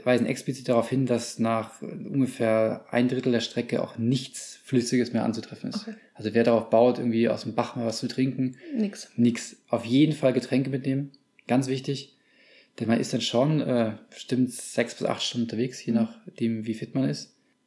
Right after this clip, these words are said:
Speaker 1: Und man hat da einfach gar nichts. Und plus halt natürlich auch nach, ich würd sagen, nach einer halben Stunde, Stunde ist man raus aus jeglichem Wald.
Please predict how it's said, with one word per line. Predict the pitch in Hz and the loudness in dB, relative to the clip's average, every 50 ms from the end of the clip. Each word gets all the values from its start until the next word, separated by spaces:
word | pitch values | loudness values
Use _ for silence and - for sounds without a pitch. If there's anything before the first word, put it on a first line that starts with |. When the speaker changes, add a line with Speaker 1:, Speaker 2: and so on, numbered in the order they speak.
| _ _ | _ _
Speaker 1:
Und | - 117 117 113 117 113 - - | 2 4 6 6 6 4 4 0
man | 127 113 - | -2 -2 -2
hat | 135 - | -2 0
da | 131 107 | 0 0
einfach | - 113 110 - - - | 0 -2 -6 -8 -8 -4
gar | - 98 95 98 | -4 -4 -2 -4
nichts. | 92 - - - - - - - _ _ _ _ _ | -6 -6 -10 -14 -16 -16 -16 -20 _ _ _ _ _
Und | - 104 110 - _ | -14 -14 -14 -14 _
plus | - - 139 123 - | -8 -6 -6 -4 0
halt | - 117 117 113 - - - - - - | 0 2 2 2 -2 -6 -10 -10 -10 -10
natürlich | - - - 120 120 113 117 - | -10 -8 -2 0 0 0 0 -2
auch | - 110 110 | -4 -4 -2
nach, | 113 107 104 - - - _ - - _ | -2 -4 -4 -6 -12 -18 _ -20 -20 _
ich | - - 120 | -12 -10 -10
würd | 110 - | -2 -2
sagen, | 117 113 117 | 0 2 2
nach | 117 113 110 | 2 0 0
einer | 101 98 | -2 0
halben | 117 123 120 127 | 0 0 0 -2
Stunde, | - - 127 120 120 | -4 -2 0 0 0
Stunde | 113 - - 131 135 135 139 | 0 0 0 0 0 2 0
ist | 135 135 - - | -2 -4 -4 -4
man | 120 113 | -2 -2
raus | 113 113 113 127 135 - | 2 2 2 2 2 0
aus | 113 113 - - | -4 -6 -4 -6
jeglichem | 120 117 117 113 - 113 | -6 -6 -6 -6 -4 -2
Wald. | 107 110 139 190 190 | 0 0 0 0 -2